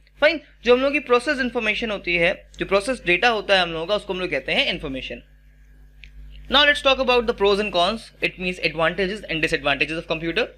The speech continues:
So mainly we have these few advantages in our computer system. First, it is very fast. It means it is very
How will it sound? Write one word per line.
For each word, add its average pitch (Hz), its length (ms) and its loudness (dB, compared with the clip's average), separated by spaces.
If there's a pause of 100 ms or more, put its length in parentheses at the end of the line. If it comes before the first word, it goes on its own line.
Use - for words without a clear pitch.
(380)
So 294 180 2
mainly 254 400 4
we 269 140 -2
have 240 300 0
these 214 260 -6
few 226 220 -2
advantages 175 460 0
in 202 80 -4
our 185 80 0
computer 175 300 -2
system. 208 420 -8 (340)
First, 247 280 4 (100)
it 180 100 0
is 160 100 -8
very 156 240 0
fast. - 500 -2 (140)
It 185 220 -4
means 196 280 -6
it 170 80 -4
is 165 120 0
very 151 420 0